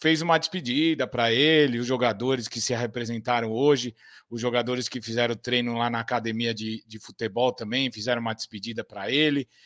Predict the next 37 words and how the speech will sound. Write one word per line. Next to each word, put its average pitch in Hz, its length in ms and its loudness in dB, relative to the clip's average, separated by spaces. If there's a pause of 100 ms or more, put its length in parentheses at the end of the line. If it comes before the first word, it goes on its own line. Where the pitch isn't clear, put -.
(200)
E 160 60 -2
o 156 60 2
Palmeiras 170 420 8
fez 180 160 4
um 190 160 2
vídeo 147 340 2
pra 135 240 6
ele, 170 220 8
vamos 156 720 6 (880)
dar 123 200 6
uma 143 120 6
olhadinha 139 420 6
nesse 131 300 -2
vídeo 123 320 0
aí, 143 140 4
que 175 120 -2
é 165 140 8
um, 165 160 2 (340)
é 139 60 -2
um 147 100 2
vídeo 147 240 4
bem 151 200 6
bacana. 131 580 6
Deixa 120 260 -4
eu 135 200 2
colocar 123 420 0
aqui 117 180 -6
pra 117 140 -2
vocês. 107 680 -8 (540)
É 113 80 -6
um 127 80 -4
vídeo 139 220 -2
bem 151 160 4
legal 160 520 6
e 131 680 2
acho 127 220 -4
que 123 400 -2